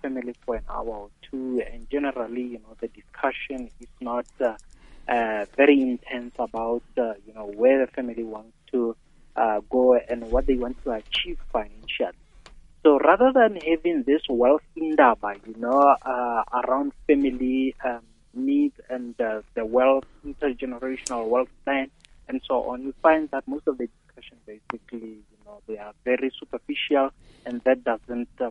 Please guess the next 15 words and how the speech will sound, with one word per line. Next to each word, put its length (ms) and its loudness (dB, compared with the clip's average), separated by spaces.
prepare 420 -6
the 180 -10
children, 380 -4
you 140 -20
know, 160 -14
about, 520 0
uh, 280 0
the 80 0
next 180 -2
step, 200 6
you 160 -20
know, 120 -16
in 260 -14
their 240 -2
life, 360 -2